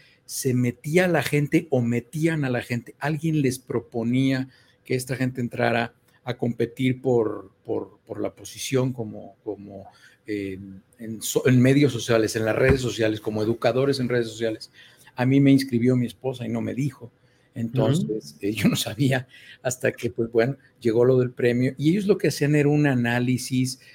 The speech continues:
Speaker 1: de lo que transmitían y se esperaron hasta el final de la pandemia para validar, para cotejar lo que tú decías con los resultados finales. Y tal parece que, pues, fue un análisis, yo ni conozco quién dio este premio, y está en el Reino Unido.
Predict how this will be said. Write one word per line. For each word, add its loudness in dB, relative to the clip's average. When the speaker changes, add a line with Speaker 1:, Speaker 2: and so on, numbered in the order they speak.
Speaker 1:
de 2
lo 2
que -6
transmitían 0
y 2
se -2
esperaron 2
hasta -4
el -4
final -2
de -2
la -2
pandemia -6
para 0
validar, 2
para -2
cotejar 0
lo 2
que -8
tú 2
decías 2
con 0
los 0
resultados -2
finales. -6
Y -8
tal 0
parece 0
que, -8
pues, -4
fue 0
un 2
análisis, 2
yo 2
ni 4
conozco -4
quién -4
dio -2
este -10
premio, -2
y -8
está -10
en 0
el 0
Reino 2
Unido. 2